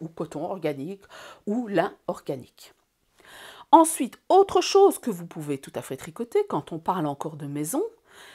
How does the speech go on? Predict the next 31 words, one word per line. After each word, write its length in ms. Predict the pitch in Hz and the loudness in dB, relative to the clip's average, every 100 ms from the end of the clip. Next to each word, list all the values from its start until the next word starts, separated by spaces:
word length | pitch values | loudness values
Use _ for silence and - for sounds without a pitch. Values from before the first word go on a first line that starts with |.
| - | -18
c'est, 580 | - - 302 339 349 - - | -6 4 6 6 4 0 2
euh, 540 | 202 196 196 196 196 - | 4 6 4 4 2 0
il 80 | 196 | -2
y 100 | 208 | 4
a 140 | 339 - | 4 4
un 80 | 202 | -2
petit, 560 | - - 302 311 285 _ - | -6 -6 0 0 -2 _ -6
des 180 | 185 214 | -4 -4
petits 200 | - 392 | -6 -8
sous-verts 760 | - 330 269 240 247 262 - | -4 -6 2 2 4 0 -4
qui 100 | - | -6
s'appellent 640 | 202 180 - 311 320 311 - | -4 -4 2 4 4 0 -2
le, 440 | 190 185 185 175 170 | -6 -4 -4 -4 -4
c'est 140 | - | -4
un 60 | 311 | -2
patron 280 | 254 320 | 0 0
que 120 | 302 208 | -2 -2
moi 160 | 240 | -4
j'ai 160 | 247 208 | -4 -6
découvert 580 | 190 196 190 208 262 208 | -6 -10 -4 2 2 0
dans 320 | 180 175 165 | -6 -6 -6
un 500 | 165 151 151 170 170 - | -4 -4 -4 -8 -12 -6
podcast, 680 | 302 - 294 - - - | -6 -2 -2 -2 -12 -12
euh, 280 | 175 156 156 - | -8 -6 -8 -2
américain, 640 | 349 320 - 160 160 185 | 0 2 0 -8 -8 -8
si 160 | 262 262 | -8 -8
je 100 | 277 | -8
pense, 340 | 277 320 359 - - - - - | -4 -4 -4 -8 -14 -14 -14 2
c'est 160 | 262 | 6
les 300 | 254 214 202 | 6 4 0
hibiscus, 600 | 302 285 - - - - | 0 0 0 -10 -18 -18